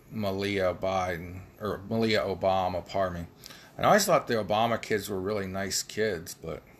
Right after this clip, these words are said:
she's partying with Hunter Biden. Um, and Malia's debit card was either used by Hunter or he posted pictures of it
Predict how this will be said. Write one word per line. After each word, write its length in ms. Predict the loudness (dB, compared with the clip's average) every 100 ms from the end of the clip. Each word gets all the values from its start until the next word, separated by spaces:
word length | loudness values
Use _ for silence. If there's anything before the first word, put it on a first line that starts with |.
| -20 -20 -20 -20 -20 -20 -20 -20 -20 -14
she's 220 | -10 -10
partying 600 | -2 4 6 4 0 -2
with 320 | -4 -6 -8 -16 -20 -20 -20 -20 -20 -20 -20
Hunter 320 | -4 0 0 2
Biden. 640 | 6 6 4 -2 -10 -12 -18 -20 -20 -20 -20 -20 -20 -20 -20 -20 -20 -20 -20 -20 -14
Um, 520 | -6 -2 0 -2 -6 -12 -18 -20 -20 -20 -20 -20 -20 -8
and 420 | -2 0 0 -2 -6 -4
Malia's 440 | 2 4 4 2
debit 360 | 4 2 2 -2
card 580 | 4 6 6 2 -4
was 360 | -6 -4 -4 -8 -12 -16 -2
either 280 | 0 0
used 500 | 0 2 4 4 2
by 160 | 4 4
Hunter 520 | 4 0 0 0 0
or 180 | 0 0
he 100 | -4
posted 580 | -4 -2 -2 -2 -6 -6
pictures 560 | -4 -4 -2 -4 2
of 200 | 4 4
it 160 | 2